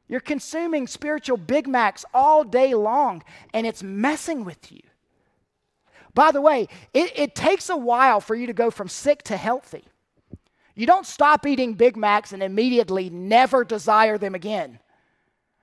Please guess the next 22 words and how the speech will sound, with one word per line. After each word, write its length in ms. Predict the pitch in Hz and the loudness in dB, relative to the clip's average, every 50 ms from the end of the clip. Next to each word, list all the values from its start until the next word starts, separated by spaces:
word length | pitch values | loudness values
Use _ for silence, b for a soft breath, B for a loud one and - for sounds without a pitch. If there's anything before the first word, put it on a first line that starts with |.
| _ - | _ -10
You 120 | 190 220 | -4 0
have 200 | 196 269 311 - - | 2 2 2 2 2
to 180 | 285 240 - | 0 2 4
overrule 600 | 294 311 302 269 285 254 233 254 285 330 349 349 | 4 2 4 2 0 0 2 2 4 4 4 2
your 180 | 294 254 233 226 | 2 0 -2 -2
palate 440 | - - 202 220 220 220 247 254 254 | -2 2 4 6 6 6 4 2 0
until 240 | 214 - - 233 233 | -4 -4 -4 -4 -2
your 140 | 208 208 | -2 -6
palate 440 | - - - 285 302 294 262 240 - | -6 0 2 4 4 4 4 2 0
can 120 | - 214 202 | -6 -10 -10
be 100 | 202 190 | -10 -10
trusted, 480 | - - 269 285 - - - 196 147 _ _ b b b b b b b b b b | -8 -6 -6 -6 -6 -6 -12 -14 -14 _ _ b b b b b b b b b b
until 220 | - 226 - 254 | -8 -2 -2 0
your 140 | 247 247 233 | 0 0 -2
palate 400 | - - 254 302 311 311 269 208 | 0 2 4 6 6 4 4 2
desires 460 | 202 214 175 220 226 247 247 240 202 | -2 -2 2 4 4 4 4 2 0
the 100 | - 208 | -4 -4
right 260 | 196 220 240 220 220 | 0 2 2 2 0
thing. 380 | - - 254 277 240 165 147 143 b b b b b b 156 | -2 -2 -2 -2 -2 -4 -10 -16 b b b b b b -4
Discipline 480 | 156 262 302 - 349 - 294 311 294 | -2 0 0 0 -2 -2 0 0 0
your 100 | 269 240 | 0 -2
palate. 680 | - - - - 254 320 339 254 190 151 - _ - _ | -6 -6 -6 -4 -4 -4 -4 -4 -6 -8 -10 _ -20 _